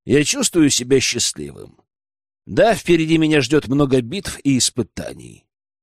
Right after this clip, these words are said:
Но именно сейчас я, наконец-то, делаю первый шаг для создания своей империи.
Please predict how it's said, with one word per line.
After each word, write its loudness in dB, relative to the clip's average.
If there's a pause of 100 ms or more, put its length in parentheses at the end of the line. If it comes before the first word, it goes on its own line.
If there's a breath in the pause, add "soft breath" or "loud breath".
(1000)
Но -2
именно 2
сейчас 0
я, 2
наконец-то, -2 (140)
делаю 2
первый 2
шаг -4 (380)
для 2
создания 0
своей -2 (100)
империи. -10